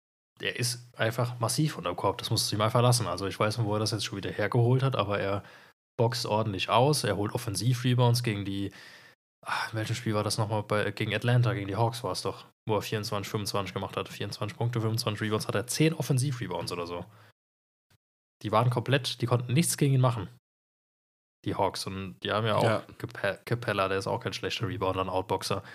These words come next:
Speaker 1: Also das hat mich echt
Speaker 2: Und
Speaker 1: überrascht.
Speaker 2: Okongwu von der Bank.
Speaker 1: Okongwu
Speaker 2: Also
Speaker 1: auch.
Speaker 2: eigentlich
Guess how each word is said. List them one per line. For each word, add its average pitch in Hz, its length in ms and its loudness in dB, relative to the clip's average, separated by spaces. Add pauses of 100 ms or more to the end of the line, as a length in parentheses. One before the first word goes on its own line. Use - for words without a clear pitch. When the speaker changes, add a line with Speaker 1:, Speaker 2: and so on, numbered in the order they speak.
(500)
Speaker 1:
Also 90 240 -6
das 90 160 -6
hat - 80 -6
mich 98 80 -4
echt 107 220 -2
Speaker 2:
Und 101 80 2
Speaker 1:
überrascht. 101 260 2
Speaker 2:
Okongwu 113 300 4
von 104 180 0
der 98 100 4
Bank. 104 380 0
Speaker 1:
Okongwu 113 420 2
Speaker 2:
Also 101 160 4
Speaker 1:
auch. - 60 4
Speaker 2:
eigentlich 113 440 2